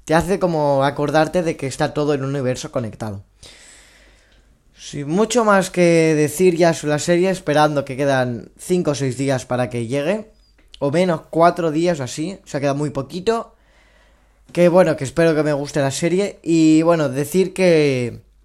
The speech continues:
que de esta serie haré los podcasts de dos capítulos, es decir,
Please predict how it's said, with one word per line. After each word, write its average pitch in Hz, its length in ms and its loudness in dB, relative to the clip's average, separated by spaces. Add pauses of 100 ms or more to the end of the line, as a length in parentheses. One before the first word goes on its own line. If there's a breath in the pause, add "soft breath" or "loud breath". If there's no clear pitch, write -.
(600 soft breath)
que 170 80 4
de 180 100 6
esta 214 220 2
serie 202 240 2
haré 196 180 4
los 185 240 6
podcasts 190 640 2 (100)
de 156 200 0
dos 180 220 4
capítulos, 131 600 -2
es 139 100 -6
decir, 135 380 -8